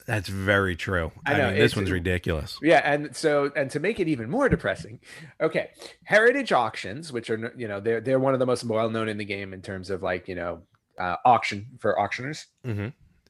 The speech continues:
Speaker 2: auctioneers, sold a copy of the original Super Mario Brothers in box. Now, again, remember, Super Mario Brothers came with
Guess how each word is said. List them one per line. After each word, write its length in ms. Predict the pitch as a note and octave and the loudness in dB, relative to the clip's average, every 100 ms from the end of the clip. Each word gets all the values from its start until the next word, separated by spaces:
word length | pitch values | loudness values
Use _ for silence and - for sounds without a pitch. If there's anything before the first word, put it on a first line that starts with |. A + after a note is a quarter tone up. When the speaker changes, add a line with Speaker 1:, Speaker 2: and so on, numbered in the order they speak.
| - | -4
Speaker 2:
auctioneers, 520 | B2+ - B2 A#2 - - - - - - - _ - | -2 0 0 -2 -4 -10 -20 -20 -20 -20 -20 _ 0
sold 320 | - G#3+ A#3+ | 6 6 8
a 140 | A#3+ | 6
copy 640 | A#3+ - B3+ - G#2 D#3 - _ _ _ _ _ _ | 6 2 2 2 -2 -2 -8 _ _ _ _ _ _
of 420 | D#3 D#3 D#3 D3+ D3+ | 4 6 6 4 4
the 140 | D3+ | 4
original 680 | C#3 B2+ C#3+ F3 E3+ G#3 G#3+ | 4 2 4 4 0 -4 -4
Super 280 | - G3+ G3+ | -2 -2 0
Mario 380 | E3 D3+ D3 | 0 2 0
Brothers 560 | C#3 C3 C3 C#3 B2 - _ _ _ | 0 0 0 -4 -6 -16 _ _ _
in 280 | B2+ C#3 F3 | -4 -4 0
box. 640 | E3 A#2 F2 C#3+ - - - | 0 0 0 -6 -12 -14 -2
Now, 200 | C#3+ D3 | 2 2
again, 260 | D3+ B2 A2+ | 2 0 0
remember, 320 | B2 B2 G#2+ | -2 -2 -2
Super 240 | - D#3 | -4 -4
Mario 220 | E3+ E3 | 0 2
Brothers 260 | C#3+ A2+ - - | 2 0 -4 -14
came 520 | - D#3 D3+ C3+ B2 | -6 -4 -2 -4 -6
with 500 | A2+ A2+ B2 A#2+ - | -4 2 2 2 -4